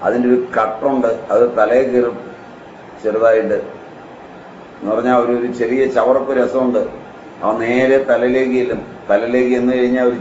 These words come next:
ചെറിയ മത്തുണ്ടാവും. അത് കഴിഞ്ഞാൽ അവന് പുരുഷത്വം കൂടും,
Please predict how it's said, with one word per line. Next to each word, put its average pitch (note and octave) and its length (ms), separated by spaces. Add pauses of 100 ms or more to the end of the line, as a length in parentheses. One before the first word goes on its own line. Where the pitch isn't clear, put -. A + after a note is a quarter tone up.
ചെറിയ A#2+ 280
മത്തുണ്ടാവും. A#2 880 (1160)
അത് A2+ 220
കഴിഞ്ഞാൽ B2+ 360
അവന് B2 200
പുരുഷത്വം B2+ 680
കൂടും, A#2 360